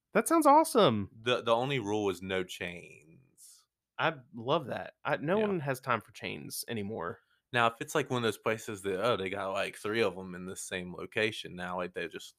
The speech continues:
Speaker 2: they're just a successful business, then that's
Speaker 1: Mm,
Speaker 2: different.
Speaker 1: that's fine.
Speaker 2: That's fine. But <sighs> I just love a good burrito.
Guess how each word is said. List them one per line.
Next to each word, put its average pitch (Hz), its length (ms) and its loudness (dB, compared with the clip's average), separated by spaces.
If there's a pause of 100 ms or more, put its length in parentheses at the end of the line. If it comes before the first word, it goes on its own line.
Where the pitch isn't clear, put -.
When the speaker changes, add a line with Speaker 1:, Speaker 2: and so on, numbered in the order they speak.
Speaker 2:
they're 107 120 8
just 92 200 -4
a - 80 -6
successful - 680 2
business, 90 680 -2
then 92 120 -6
that's 120 260 -4
Speaker 1:
Mm, - 0 -
Speaker 2:
different. 117 160 6
Speaker 1:
that's 107 280 6
fine. - 360 -6 (240)
Speaker 2:
That's - 300 -4
fine. - 340 -6 (640)
But 104 340 4
<sighs> - 460 -12
I 151 40 -8
just 170 260 -6
love 98 200 6
a 90 40 -4
good 90 220 -4
burrito. 90 540 -6